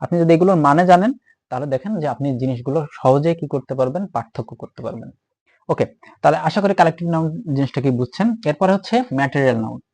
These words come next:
সর্বশেষ। আচ্ছা, ম্যাটেরিয়াল নাউন, ম্যাটেরিয়াল নাউন। আচ্ছা, এটা খুব ইজি। ম্যাটেরিয়াল নাউন,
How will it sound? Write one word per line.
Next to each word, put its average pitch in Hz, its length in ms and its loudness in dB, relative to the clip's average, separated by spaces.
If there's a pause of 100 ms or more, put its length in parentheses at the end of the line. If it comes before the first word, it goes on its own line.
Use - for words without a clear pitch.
(140)
সর্বশেষ। 131 420 -6 (1600)
আচ্ছা, 127 200 -16
ম্যাটেরিয়াল 131 580 -2
নাউন, 135 240 -2 (3250)
ম্যাটেরিয়াল 127 580 -10
নাউন। 113 260 -12 (800)
আচ্ছা, 196 160 -12
এটা 190 120 -8
খুব 190 220 -2
ইজি। 170 460 -2 (160)
ম্যাটেরিয়াল 143 460 -2
নাউন, 143 240 0